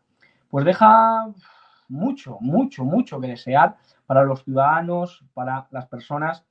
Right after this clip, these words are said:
que trabajan en Castilla-La Mancha, para aquellos que no pueden tener un empleo. Y cuando ocurren, pues, situaciones climatológicas como la que hemos vivido en el día de ayer, pues realmente, mm, hay políticas y sobre todo políticos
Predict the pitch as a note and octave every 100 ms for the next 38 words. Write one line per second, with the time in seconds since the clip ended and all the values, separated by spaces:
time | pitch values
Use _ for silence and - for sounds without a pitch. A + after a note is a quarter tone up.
0 | _ _ _ C3+ C3+ D3+ G#3 G#3 G#3 G#3
1 | G#3 C#3 C3+ D#3 C#3 D3+ E3 C#3+ C3+ B2+
2 | G3 G#3 D3 - C3+ D3+ D#3 C#3 C#3+ C#3+
3 | C3+ A#2+ C#3 D3 - _ _ _ _ C#3
4 | D3 D#3 D3+ D3+ A3+ A#3 F3+ - - B2+
5 | - - - C3 C3 C3 F3+ F#3+ D#3+ -
6 | _ - B2+ C#3 B2+ C3 D#3+ G3 C3+ B2+
7 | A#2+ B2 A#2+ A#2+ C#3+ F3+ D3+ C3 C3 F#3+
8 | G3 - - _ _ _ _ _ B2+ B2
9 | B2 B2+ F3 F3+ E3 D3+ C#3 - _ _
10 | _ _ C#3 C3 C#3+ E3+ F#3 F#3 F3+ F#3
11 | F#3 F#3 F3+ D3 C#3+ C#3 C3+ C3+ B2+ A#2+
12 | A#2 - - D#3+ D#3+ E3 D#3+ F3 E3+ E3+
13 | E3 - - C#3 D#3 C#3 C#3 F#3 D3 C3
14 | C#3+ D3 C3+ C#3+ -